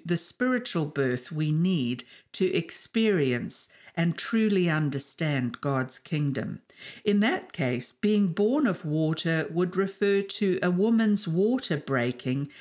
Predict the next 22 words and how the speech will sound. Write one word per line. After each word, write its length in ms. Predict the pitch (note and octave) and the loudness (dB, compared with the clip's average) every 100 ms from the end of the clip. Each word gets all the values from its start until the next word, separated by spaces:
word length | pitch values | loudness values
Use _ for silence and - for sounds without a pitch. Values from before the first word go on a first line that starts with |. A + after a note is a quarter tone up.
| - - | -14 0
as 160 | F3+ | 0
she 280 | E3+ - F#3+ | 0 0 2
is 180 | E3+ - | 2 0
about 480 | - C#3+ C#3 C3+ - | -2 0 0 0 -4
to 120 | D#3 | -10
give 380 | D3 C3 A#2 - | -2 -2 -2 -4
birth. 420 | F#3+ F#3 A2+ - _ | 0 2 0 -6 _
But 240 | G3 F#3+ - - - - - | -2 -2 -14 -20 -20 -20 -4
I 140 | A3 A#3 | -2 0
also 360 | C4+ F4+ E4+ | 0 0 2
want 320 | G#3 G3 F#3 | 2 2 2
you 60 | F#3+ | 0
to 100 | E3 | -2
consider 640 | - D#3+ D3 - D3+ C#3+ | -2 0 0 0 -2 -2
something 540 | - C#3 C3 - B2 - | -2 -2 -2 -2 -4 -2
else. 540 | D3+ C3+ - - - _ _ _ _ _ - | -2 -2 -6 -16 -20 _ _ _ _ _ 0
Being 400 | C4 F4+ B3 D3+ | 2 4 4 2
a 60 | |
Pharisee, 720 | C#3+ D3+ C3 C3+ C#3 - D#3 | 0 0 0 0 -2 -2 0
Nicodemus 960 | F3+ G#3+ C4 C#4+ F#3 F3+ E3+ E3 E3+ - | 2 2 0 -2 2 2 2 0 -2 -2
was 240 | D#3+ C#3 | -2 -4
familiar 800 | - F3+ F3 G#3 A3 C#3+ B2 C#3 | -4 0 2 2 2 2 0 -2